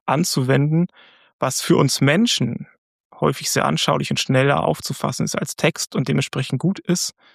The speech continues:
Oder auch auf der anderen Seite das Wissen,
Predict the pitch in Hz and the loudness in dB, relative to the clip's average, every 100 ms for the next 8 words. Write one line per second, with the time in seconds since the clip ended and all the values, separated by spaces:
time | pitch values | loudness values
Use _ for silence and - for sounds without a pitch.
0 | _ _ _ _ _ _ 143 165 - - | _ _ _ _ _ _ 2 2 2 -2
1 | - - - 143 160 143 135 139 - - | -4 -2 0 2 2 2 2 0 -4 -4
2 | 147 160 170 | -2 2 2